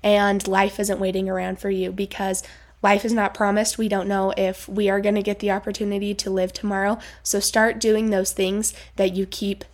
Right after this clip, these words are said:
thinking about. Now we're gonna get into the topic of this podcast. And the topic of this podcast is, what is holding you back?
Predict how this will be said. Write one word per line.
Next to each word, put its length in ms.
thinking 460
about. 500
Now 800
we're 200
gonna 280
get 260
into 760
the 200
topic 360
of 140
this 160
podcast. 580
And 120
the 80
topic 400
of 140
this 200
podcast 720
is, 220
what 340
is 140
holding 400
you 100
back? 420